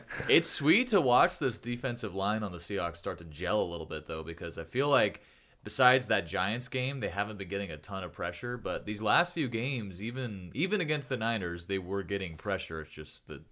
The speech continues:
Speaker 2: the secondary had a rough one, both outings against the Niners. But, uh, yeah, it's, it's, it's interesting. It seems like our pass rush is now a strength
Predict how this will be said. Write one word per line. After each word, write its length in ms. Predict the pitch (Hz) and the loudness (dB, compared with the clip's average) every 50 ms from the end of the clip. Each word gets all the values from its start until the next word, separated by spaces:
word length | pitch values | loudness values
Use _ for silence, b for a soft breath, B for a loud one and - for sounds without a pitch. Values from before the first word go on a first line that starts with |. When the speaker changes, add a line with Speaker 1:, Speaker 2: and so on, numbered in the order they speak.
| - - - | -20 -20 -16
Speaker 2:
the 140 | - 50 - | -14 -12 -8
secondary 560 | - - 117 104 - 95 82 87 87 82 78 | -4 -2 0 0 0 -2 -4 -4 -4 -4 -4
had 120 | 78 76 | -6 -6
a 40 | 67 | -8
rough 440 | 64 64 71 80 78 73 71 - - | -10 -10 -8 -6 -6 -6 -6 -8 -10
one, 280 | 67 60 62 64 - - _ _ _ _ _ _ _ _ - | -12 -12 -12 -12 -14 -18 _ _ _ _ _ _ _ _ -8
both 340 | 90 80 95 87 82 80 - | -2 0 2 2 0 0 -2
outings 420 | 65 71 71 69 60 62 80 - | -4 -4 -4 -4 -8 -10 -12 -12
against 300 | 82 - 65 65 73 - | -12 -12 -12 -12 -12 -10
the 80 | - 69 | -12 -10
Niners. 500 | 67 60 60 62 60 60 64 - - - b b b b b b b b b b b b b b b b | -10 -12 -12 -12 -12 -12 -14 -14 -14 -16 b b b b b b b b b b b b b b b b
But, 200 | 117 113 107 101 | 4 6 6 6
uh, 300 | 92 87 82 80 76 - - - | 6 4 4 0 -2 -4 -4 2
yeah, 280 | 104 123 156 165 139 | 6 8 8 10 8
it's, 200 | 117 107 - - | 8 4 2 -2
it's, 480 | 85 92 113 - - - - - - - - - | -6 -6 -4 -4 -4 -6 -6 -6 -10 -12 -16 -14
it's 220 | - 101 - - | -12 -10 -6 -4
interesting. 560 | 123 147 143 - 156 127 - - - 110 101 | -4 -4 -2 0 0 0 0 -2 -4 -4 -4
It 120 | 98 92 - | -4 -6 -6
seems 260 | - 127 123 113 110 | -6 -8 -6 -4 -2
like 200 | 113 101 95 95 | -2 -2 0 0
our 140 | 92 92 87 | -2 -2 -4
pass 400 | - - 104 101 104 117 117 - 107 | -4 -2 0 2 2 0 0 -2 -4
rush 280 | 95 90 87 - - | -2 -2 -2 -4 -6
is 120 | 87 76 82 | -10 -10 -8
now 220 | 85 85 87 82 | -6 -6 -4 -6
a 60 | 80 | -6
strength 720 | - - - - 104 107 104 92 82 85 - - - - | -6 -8 -8 -6 -4 -2 -2 -2 -4 -6 -10 -14 -18 -20